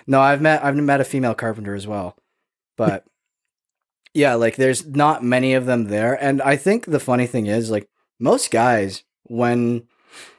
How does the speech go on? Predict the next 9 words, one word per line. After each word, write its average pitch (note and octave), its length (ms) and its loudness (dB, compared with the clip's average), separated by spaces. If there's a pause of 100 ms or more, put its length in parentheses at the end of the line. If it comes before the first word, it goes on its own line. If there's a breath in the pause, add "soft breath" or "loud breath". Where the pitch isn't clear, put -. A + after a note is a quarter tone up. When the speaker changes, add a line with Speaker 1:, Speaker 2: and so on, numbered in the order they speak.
Speaker 1:
girls B2+ 280 2
get A#2+ 180 2
into A2 120 -2
the G#2+ 100 -2
trades, A#2+ 340 -2
like, G#2+ 160 -2
they're C3+ 120 4
super D#3 500 2
supportive G2 640 -2